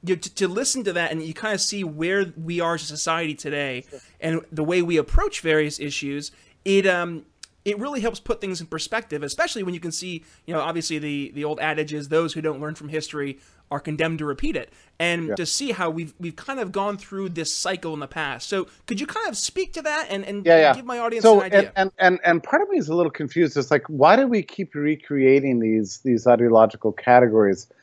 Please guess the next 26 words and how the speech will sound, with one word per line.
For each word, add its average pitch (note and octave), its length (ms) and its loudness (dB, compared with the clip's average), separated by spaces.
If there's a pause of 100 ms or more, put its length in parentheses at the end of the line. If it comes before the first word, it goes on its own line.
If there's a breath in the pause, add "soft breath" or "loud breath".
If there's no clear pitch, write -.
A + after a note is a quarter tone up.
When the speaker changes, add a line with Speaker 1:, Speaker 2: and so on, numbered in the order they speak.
(300 soft breath)
Speaker 2:
Is D3 160 4
it D#3+ 100 6
because, G3+ 600 6 (100)
is F3 200 0
it - 20 -8
because A3+ 320 2
we're G#3+ 80 6
slaves F#3+ 760 8
of G3+ 120 2
history? G#3 640 -2 (380 soft breath)
Because D#3+ 300 6
we're E3+ 120 8
Speaker 1:
<laughs> - 140 -6
Speaker 2:
controlled G#3+ 1160 8
by F3+ 420 6
the C#3+ 140 0
ghosts - 880 0 (380)
of C3+ 100 0
the C3+ 80 2
past? B2+ 640 -2
I E3 60 6
mean, D3+ 160 4
the D3 80 10
fact E3 360 6
that, C3+ 260 6 (460)
that, C3+ 360 10